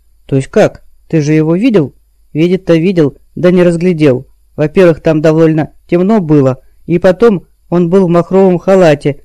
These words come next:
воротник поднят, а на голове полотенце, как будто он только из ванны вылез". "Ну, хотя бы высокий он был или нет?" "Среднего роста, чуть пониже меня". "Худой или толстый?" "А тебе зачем?"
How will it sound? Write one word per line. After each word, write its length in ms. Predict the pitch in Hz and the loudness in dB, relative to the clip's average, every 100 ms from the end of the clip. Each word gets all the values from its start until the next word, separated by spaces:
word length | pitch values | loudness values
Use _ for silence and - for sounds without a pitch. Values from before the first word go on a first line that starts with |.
| _ | _
воротник 540 | 143 160 175 170 147 - | -2 0 0 -2 -4 -2
поднят, 480 | 190 160 139 - - | -2 -2 -4 -8 -10
а 100 | 151 | -2
на 140 | 165 156 | 0 2
голове 520 | 170 170 180 185 _ _ _ _ - | 2 2 2 -2 _ _ _ _ -2
полотенце, 560 | 180 190 247 233 190 | 2 2 2 0 0
как 180 | 170 165 | -2 -2
будто 320 | 190 180 180 | -2 0 2
он 160 | 180 175 | 2 0
только 300 | 185 175 185 | -2 0 -2
из 140 | 175 | 0
ванны 360 | 185 175 147 143 | 0 2 2 0
вылез". 460 | 147 127 123 - _ _ _ _ _ _ | 0 -2 -6 -12 _ _ _ _ _ _
"Ну, 140 | 156 156 | -4 -2
хотя 300 | 180 175 175 | -2 0 0
бы 120 | 160 | 0
высокий 460 | 175 - 277 277 - | -2 0 -2 0 0
он 220 | 165 151 | -2 0
был 280 | 151 131 - | -2 -2 -4
или 220 | 175 190 208 | -2 0 0
нет?" 320 | 165 120 _ _ _ _ _ | 0 -4 _ _ _ _ _
"Среднего 520 | - 202 226 190 151 | -4 -2 0 0 0
роста, 460 | 151 156 156 143 _ - | 0 -2 -6 -6 _ -6
чуть 220 | 214 - | -6 0
пониже 380 | 190 196 151 165 | 0 0 0 0
меня". 400 | 185 170 123 - _ _ _ _ | 0 0 -4 -8 _ _ _ _
"Худой 380 | _ 170 208 302 | _ -2 0 0
или 300 | 349 175 202 | -2 -2 -2
толстый?" 560 | 214 196 139 - 131 - _ _ _ | 0 0 0 -6 -10 -12 _ _ _
"А 80 | 147 | -6
тебе 320 | 147 147 135 | -4 -2 -2
зачем?" 400 | 131 151 170 156 | -2 -4 -4 -6